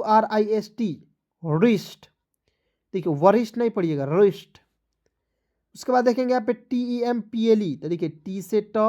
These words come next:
ई है, एक एकले का प्रयोग कीजिए, एम से आधा म, पी एल ई को पल लिखते हैं दोस्तों, क्या हो जाएगा?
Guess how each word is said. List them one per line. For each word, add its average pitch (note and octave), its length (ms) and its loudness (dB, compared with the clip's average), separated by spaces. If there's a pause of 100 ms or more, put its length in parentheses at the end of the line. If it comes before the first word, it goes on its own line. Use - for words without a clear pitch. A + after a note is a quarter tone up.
(840)
ई G#3+ 200 0
है, A3 220 0
एक F#3 320 -4
एकले G#3+ 240 -4
का A3 120 -2
प्रयोग A3 340 -4
कीजिए, A3+ 400 -6 (440)
एम G3 200 -2
से G#3+ 220 -4
आधा E3+ 320 2
म, G#3+ 180 2
पी A3+ 340 -4
एल G3+ 220 0
ई G#3 100 -4
को F#3+ 160 -2 (180)
पल G3 160 4
लिखते D3+ 320 -4
हैं C#3 100 -4
दोस्तों, C#3+ 320 -10
क्या E3+ 160 -4
हो F3 100 0
जाएगा? F#3 420 -4